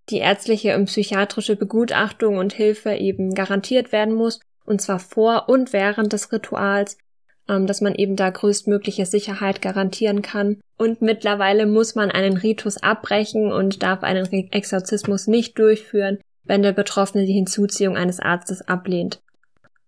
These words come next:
Die öffentliche Diskussion über die Rolle der katholischen Kirche im Rahmen dieser Ereignisse hat dann auch dazu geführt, dass es in Deutschland nur noch sehr wenige genehmigte Exorzismen gab und gibt, obwohl natürlich trotzdem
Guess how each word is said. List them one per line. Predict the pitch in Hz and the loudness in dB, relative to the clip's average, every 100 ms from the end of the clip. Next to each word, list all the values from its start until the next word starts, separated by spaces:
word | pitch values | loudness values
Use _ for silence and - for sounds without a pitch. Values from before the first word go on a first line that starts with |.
| - | 0
Die | 214 | 2
öffentliche | 220 226 214 214 202 | 4 4 2 2 0
Diskussion | 196 - 208 196 202 220 202 | -2 -4 -2 2 4 4 4
über | 196 | 0
die | 190 | 0
Rolle | 190 185 196 | 0 2 2
der | 196 | 0
katholischen | 196 190 208 196 190 190 | -2 -4 0 0 0 -4
Kirche | 180 220 226 214 | 2 4 4 2
im | 190 | 0
Rahmen | 180 180 185 190 | 2 2 2 0
dieser | 190 185 | 0 0
Ereignisse | 175 - 190 208 202 196 | -2 0 0 0 -2 -2
hat | 190 185 | -4 -2
dann | 185 | -2
auch | 151 196 | -2 -2
dazu | - 190 - | -4 -4 -2
geführt, | 190 185 220 202 202 - - - | -4 0 2 2 0 -12 -20 -4
dass | 196 190 | -2 0
es | 190 | -2
in | - 185 | 0 0
Deutschland | 180 180 180 180 175 180 196 | 2 0 0 -2 -2 -2 0
nur | |
noch | 185 180 - - | 0 -2 -6 -16
sehr | 220 214 202 202 | -4 0 2 4
wenige | 196 190 185 180 180 - - | 2 2 2 0 -2 -6 -8
genehmigte | - 190 196 190 185 185 | -2 2 2 2 -2 -4
Exorzismen | 165 - 185 180 190 - 180 175 | -4 -4 -6 -4 -4 -2 -2 -2
gab | 170 175 180 _ _ _ | 0 -2 -4 _ _ _
und | 208 185 | 0 0
gibt, | 190 190 185 - | 2 -2 -2 -4
obwohl | 208 185 208 | -2 4 4
natürlich | 196 180 - 190 185 | 4 2 0 2 0
trotzdem | - 196 185 - 180 180 | -2 -4 -4 -2 0 0